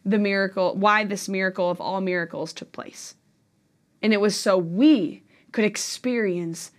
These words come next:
new life. And that's what Peter's declaring here. He's saying, "Hey, in the same way Jesus was risen, we too will rise again one day, giving us new life, giving us abundant hope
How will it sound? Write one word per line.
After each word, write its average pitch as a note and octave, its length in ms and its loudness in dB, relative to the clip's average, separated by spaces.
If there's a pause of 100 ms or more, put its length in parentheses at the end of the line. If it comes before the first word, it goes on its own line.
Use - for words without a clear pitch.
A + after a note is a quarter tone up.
(120)
new G#3 500 0 (200)
life. G#3 420 -2 (180)
And G#3+ 160 6
that's C4 240 2
what - 140 -2
Peter's A3+ 360 -4
declaring G#3 580 -4
here. - 260 -14 (960)
He's B3+ 180 2
saying, C4+ 160 4
"Hey, C#4+ 240 0
in B3+ 160 0
the C4 100 2
same D#4 640 4
way A3+ 480 2 (260)
Jesus C4+ 540 4
was G#3+ 160 0
risen, G3+ 640 -4 (300)
we D#4 260 6
too F4 540 -2 (380)
will A#3 180 6
rise A#3+ 500 2
again G3+ 540 0 (180)
one G#3 460 2 (180)
day, F#3+ 280 4
giving G#3+ 320 2
us G3+ 160 -6
new G#3 200 0
life, G#3+ 360 0
giving G3+ 280 -2
us G3 140 -4
abundant F#3+ 440 0
hope A3 320 0